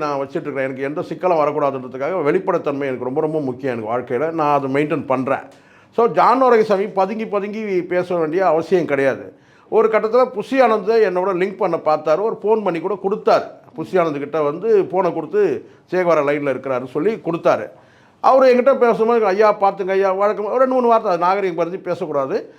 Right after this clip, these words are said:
அவரு, "ஐயா, வணக்கம் ஐயா, நல்லா இருக்கீங்களா ஐயா? ஆ, அப்படியா, இப்படியா?" ஏதோ ரெண்டு, ஒரு வார்த்தை பேசினார். சரிங்களா?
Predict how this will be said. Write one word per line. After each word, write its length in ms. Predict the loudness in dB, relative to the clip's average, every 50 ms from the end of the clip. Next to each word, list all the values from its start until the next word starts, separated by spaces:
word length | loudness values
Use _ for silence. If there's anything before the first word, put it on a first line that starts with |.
| _ _ _
அவரு, 240 | 0 2 2 2 2 2 2 2 2 2
"ஐயா, 240 | 2 2 2 2 4
வணக்கம் 280 | 4 2 0 0 -2 -2
ஐயா, 220 | 0 2 4 4 4 2 0 -2
நல்லா 180 | -4 0 0
இருக்கீங்களா 320 | 0 0 -2 -2 -2 0 0
ஐயா? 160 | 2 4 2 2 2 -2 -10 -18 _ _ -4
ஆ, 60 | -4 -2 -2 -2 -2 -4 -2 -2 -2
அப்படியா, 280 | -2 0 2 2 4 4 2 0
இப்படியா?" 280 | -2 -4 -2 0 0 0 0 -2 -2 0
ஏதோ 160 | 2 2 2
ரெண்டு, 200 | 2 2 2 2
ஒரு 60 | 2 2
வார்த்தை 220 | 0 0 -2 -4
பேசினார். 460 | -2 -2 -4 -4 0 0 0 0 -2 -6 -18 -20 _ -10
சரிங்களா? 320 | -8 -8 -4 -4 -4 -4